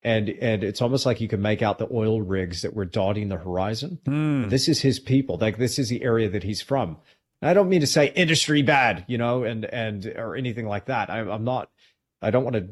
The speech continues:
Speaker 1: judge anybody because I, I, again, I know that, uh, some industry is important, but for him, this had a particular impact. It was fundamentally changing the landscape that he knew.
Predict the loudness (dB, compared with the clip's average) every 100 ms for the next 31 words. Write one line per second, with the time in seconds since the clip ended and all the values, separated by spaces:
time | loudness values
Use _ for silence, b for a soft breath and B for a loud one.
0 | -12 0 0 2 -2 -4 -6 -8 -8 -8
1 | -6 -4 -4 -4 -6 -4 -6 -6 -8 -2
2 | 0 0 -2 0 0 0 -2 -2 -6 -16
3 | -16 -18 -16 -14 -12 -10 -6 -2 0 2
4 | 2 2 2 2 2 0 0 0 -2 -8
5 | _ 2 2 0 -2 -2 -2 2 6 6
6 | 4 -2 b b b 2 2 4 4 2
7 | 0 -2 0 2 2 0 -2 -2 0 0
8 | 0 -4 -16 -20 _ _ -4 -2 4 4
9 | 6 4 2 0 0 0 2 2 2 0
10 | 2 2 0 0 -2 -2 -6 -8 -2 -2
11 | 0 -2 -2